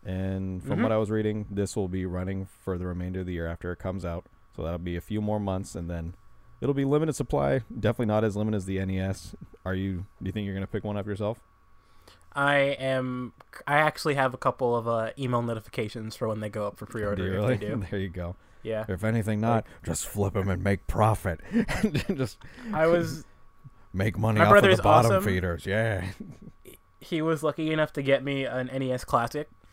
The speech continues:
Speaker 1: Mm-hmm.
Speaker 2: So, like, I feel now, now I feel obligated to complete the collection.
Speaker 1: Mm-hmm.
Speaker 2: So when they eventually re-, release an N sixty-four Classic Edition,
Speaker 1: You just have to
Speaker 2: I'm
Speaker 1: keep
Speaker 2: gonna
Speaker 1: going.
Speaker 2: have to be on that.
Speaker 1: <laughs>
Speaker 2: You, yep.
Speaker 1: So
Speaker 2: I can't wait for
Speaker 1: curse you,
Speaker 2: <laughs>
Speaker 1: brother of Brandon, for putting me on this
Speaker 2: Yep.
Speaker 1: trial.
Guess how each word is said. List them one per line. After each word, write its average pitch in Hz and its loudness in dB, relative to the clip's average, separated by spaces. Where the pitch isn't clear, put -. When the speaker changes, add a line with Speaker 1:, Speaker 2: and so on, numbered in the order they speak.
Speaker 1:
Mm-hmm. 98 -8
Speaker 2:
So, 127 2
like, 113 0
I 135 -6
feel 139 4
now, 135 0
now 147 8
I 147 6
feel 151 4
obligated 131 0
to 131 -8
complete 127 -6
the - -6
collection. 139 -4
Speaker 1:
Mm-hmm. 104 -6
Speaker 2:
So 120 4
when 131 0
they 131 0
eventually 131 -2
re-, 131 -2
release 127 -4
an 123 -4
N 123 -4
sixty-four 123 -4
Classic 135 -4
Edition, 151 -4
Speaker 1:
You 85 -10
just 87 -14
have 87 -10
to 113 -4
Speaker 2:
I'm 131 4
Speaker 1:
keep 123 -2
Speaker 2:
gonna 127 2
Speaker 1:
going. 123 -2
Speaker 2:
have 117 -2
to 131 -4
be 139 -2
on 139 0
that. 156 -2
Speaker 1:
<laughs> - -14
Speaker 2:
You, 123 -2
yep. 135 -2
Speaker 1:
So 98 -4
Speaker 2:
I 131 -2
can't 190 12
wait 190 6
for 180 2
Speaker 1:
curse 143 4
you, 143 0
Speaker 2:
<laughs> 143 4
Speaker 1:
brother 123 4
of 113 0
Brandon, 110 2
for 120 2
putting 120 2
me 113 -2
on 101 -2
this 143 2
Speaker 2:
Yep. 143 4
Speaker 1:
trial. 80 -2